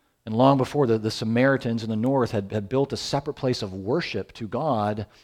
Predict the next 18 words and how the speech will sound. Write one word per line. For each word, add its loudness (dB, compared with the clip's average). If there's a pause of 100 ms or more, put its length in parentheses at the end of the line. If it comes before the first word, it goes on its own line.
(100)
on 0
Mount 6
Gerizim, 0
which -6
the -14
Jews -2
end 0
up 0 (280)
destroying. 0 (440)
But -16
tremendous -4
hostility -8
here. -16 (1300)
So -4
fill 2
in 4
the 0
blank. 0